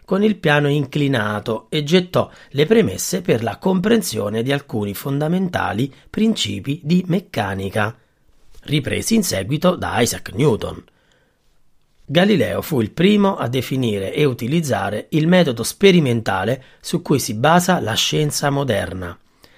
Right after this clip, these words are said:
Fino a quell'epoca nessuno aveva affermato in modo chiaro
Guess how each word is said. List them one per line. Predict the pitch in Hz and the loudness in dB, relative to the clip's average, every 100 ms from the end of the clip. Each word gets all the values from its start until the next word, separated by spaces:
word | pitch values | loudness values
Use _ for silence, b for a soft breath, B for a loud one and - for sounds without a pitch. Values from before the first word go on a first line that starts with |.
| b | b
Fino | - - 180 | -8 0 2
a | 110 | 2
quell'epoca | - 202 123 101 113 123 147 B B | 0 2 2 0 -2 -2 -4 B B
nessuno | 107 113 - - 196 143 101 92 | -8 -6 -6 2 4 4 2 -2
aveva | 101 101 101 | -4 -4 -6
affermato | - 151 175 143 95 95 | -4 -2 0 0 -2 -4
in | 104 | -4
modo | 110 131 104 | -2 -2 -4
chiaro | 92 143 175 175 175 | -4 0 2 2 0